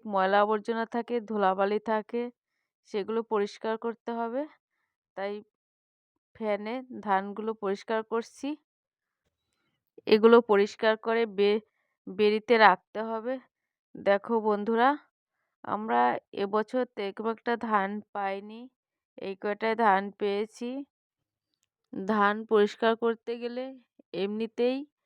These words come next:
ঠান্ডা লেগে যায়, কারণ ধানের ভিতরে অনেকটাই ময়লা থাকে, তাই না বন্ধুরা? আর তারপর হচ্ছে ফ্যানের বাতাস, শীতের দিন তো,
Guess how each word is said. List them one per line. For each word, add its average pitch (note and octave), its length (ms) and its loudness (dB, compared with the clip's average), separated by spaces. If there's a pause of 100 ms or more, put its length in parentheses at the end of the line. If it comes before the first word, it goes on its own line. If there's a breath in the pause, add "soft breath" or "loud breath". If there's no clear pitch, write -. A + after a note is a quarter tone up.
(320)
ঠান্ডা G3 360 0
লেগে G#3+ 280 0
যায়, A#3 240 -2 (180)
কারণ A3 460 -2
ধানের G3 300 -4
ভিতরে A3+ 360 -6
অনেকটাই G#3 640 -8
ময়লা A#3 400 -12
থাকে, A#3+ 380 -6 (180)
তাই G#3 200 -6
না G#3+ 120 -8
বন্ধুরা? A#3+ 460 -6 (1000)
আর G3+ 260 2 (120)
তারপর G#3 420 -6
হচ্ছে A3+ 260 -6
ফ্যানের A3 460 -4
বাতাস, A3 500 -2 (840)
শীতের A3 440 0
দিন A3 180 -2 (140)
তো, C4 140 -6